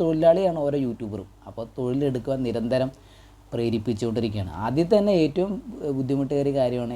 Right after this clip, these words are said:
എ-, എ-, നമ്മുടെ ഡേ ലൈഫ് ചെയ്യുന്നവർ. കാരണം അവരെ സംബന്ധിച്ചിടത്തോളം അവർക്ക്, ഏഹ്, സ്വകാര്യത എന്ന് പറഞ്ഞതില്ല. ചിലപ്പം സ്വകാര്യത അവർക്കില്ല, കാരണം അവരുടെ എല്ലാം പബ്ലി-, പബ്ലിഷ് ആക്കുകയാണ്. അപ്പം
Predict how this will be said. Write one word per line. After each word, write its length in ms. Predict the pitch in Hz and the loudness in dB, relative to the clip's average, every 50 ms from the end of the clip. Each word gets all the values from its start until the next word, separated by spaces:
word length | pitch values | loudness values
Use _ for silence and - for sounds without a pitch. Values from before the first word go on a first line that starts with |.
| 113 120 | -4 -6
എ-, 100 | 131 - - 127 | -6 -6 -8 -8
എ-, 140 | 127 127 127 123 | -6 -4 -4 -2
നമ്മുടെ 260 | 120 123 131 139 147 143 | -2 0 0 2 2 2
ഡേ 180 | 127 123 123 127 | 2 2 2 4
ലൈഫ് 260 | 127 135 139 135 127 - | 4 4 2 2 0 -2
ചെയ്യുന്നവർ. 340 | 147 135 120 110 101 92 92 - | -2 -2 -2 -2 -4 -6 -6 -4
കാരണം 200 | 117 120 127 131 120 117 | -6 -4 -2 -2 -2 -2
അവരെ 180 | 113 135 151 160 | 0 0 -2 -2
സംബന്ധിച്ചിടത്തോളം 920 | - 165 143 139 135 127 120 123 135 127 120 110 - 131 131 131 135 - - - - - - - - - - - - - 101 117 | -2 -2 -2 -2 -2 -2 -2 -2 -2 -2 -2 -2 -2 0 0 0 0 -2 -4 -16 -20 -20 -20 -20 -20 -20 -20 -20 -10 -6 -4 -2
അവർക്ക്, 420 | 123 131 139 139 123 - 156 151 156 - - - - - 123 | 2 2 2 0 0 -2 -2 -2 -2 -4 -8 -18 -16 -12 -8
ഏഹ്, 160 | 117 117 117 - - - - | -8 -8 -8 -10 -12 -16 -4
സ്വകാര്യത 600 | - 127 127 123 139 135 139 143 143 151 147 156 165 165 | -2 -2 0 2 4 4 6 6 4 4 2 2 2 2
എന്ന് 120 | 170 175 175 175 | 2 0 -2 -2
പറഞ്ഞതില്ല. 540 | 170 165 165 165 156 135 123 113 113 110 98 - - - - - - - - - - - - - - - - | -2 -2 -4 -4 -4 -4 -2 -4 -2 -2 -4 -6 -8 -14 -20 -20 -20 -20 -20 -20 -20 -20 -20 -20 -20 -14 -8
ചിലപ്പം 360 | 120 113 113 113 - 147 151 147 - - - - - - - - - - - - - | -6 -6 -4 0 0 0 0 -2 -8 -18 -20 -20 -20 -20 -20 -20 -20 -20 -20 -18 -6
സ്വകാര്യത 520 | - 123 127 123 143 147 160 170 180 175 226 247 240 | -4 -2 2 4 6 6 6 6 4 4 4 4 4
അവർക്കില്ല, 400 | 220 220 202 - 233 214 170 151 | 4 2 0 -2 -2 -2 -2 0
കാരണം 440 | 147 156 147 151 156 165 170 180 185 214 - - 135 | 0 2 2 2 2 0 0 -2 -4 -4 -8 -8 -6
അവരുടെ 260 | 135 147 156 160 180 180 170 165 | -2 -2 0 2 2 2 2 0
എല്ലാം 320 | 170 170 180 185 196 202 208 226 - - - - - - - - | 0 2 4 4 4 2 -2 -6 -8 -12 -16 -18 -18 -14 -2 0
പബ്ലി-, 500 | 156 156 147 147 160 - 165 160 151 156 160 - | 0 0 0 -4 -4 -2 -2 0 0 -2 0 0
പബ്ലിഷ് 380 | 160 151 151 156 151 - - 180 | 0 0 0 -2 -4 0 4 4
ആക്കുകയാണ്. 360 | 160 135 - 135 110 98 - - - | 4 4 2 -4 -6 -6 -8 -12 -16
അപ്പം 240 | - - 147 151 | -14 -12 -10 -10